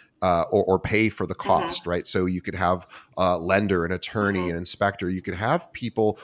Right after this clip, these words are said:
Speaker 1: who want to get exposure, as Sheila was mentioning, inside the magazine, and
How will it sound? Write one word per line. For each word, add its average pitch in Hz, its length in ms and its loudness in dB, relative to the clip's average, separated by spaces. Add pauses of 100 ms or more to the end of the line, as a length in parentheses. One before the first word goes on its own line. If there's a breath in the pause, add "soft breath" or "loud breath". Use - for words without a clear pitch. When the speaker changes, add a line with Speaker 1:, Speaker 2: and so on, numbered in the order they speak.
(160 loud breath)
Speaker 1:
who 120 160 -4
want 107 320 0
to 113 220 -2
get 101 160 -4
exposure, 117 720 -2
as 95 340 -2
Sheila 92 300 -4
was 90 180 -6
mentioning, 95 400 -6
inside 87 520 -2 (220 soft breath)
the 90 280 -2
magazine, 95 680 0
and 92 360 -2